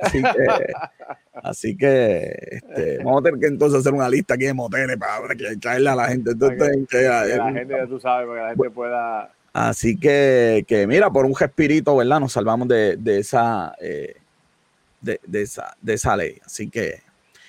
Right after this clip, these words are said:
Speaker 1: mira, de eso brincamos a las propuestas fabulosas de los candidatos, joven. Este, de verdad que,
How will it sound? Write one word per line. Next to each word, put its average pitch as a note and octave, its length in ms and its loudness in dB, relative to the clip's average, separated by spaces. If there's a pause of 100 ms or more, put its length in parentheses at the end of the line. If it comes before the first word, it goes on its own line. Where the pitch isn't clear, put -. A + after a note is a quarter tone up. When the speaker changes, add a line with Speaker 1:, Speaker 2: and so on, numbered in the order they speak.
(240)
Speaker 1:
mira, A3 180 2
de G#3 80 6
eso G3+ 160 4
brincamos G#3+ 420 2
a G3 40 4
las F3 140 2
propuestas E3 580 0
fabulosas F3+ 520 2
de F3+ 100 4
los F3 100 0
candidatos, F3 540 2
joven. E3+ 380 -2 (220)
Este, F#2+ 760 -8 (720)
de B2 120 0
verdad B2 260 2
que, E3 540 4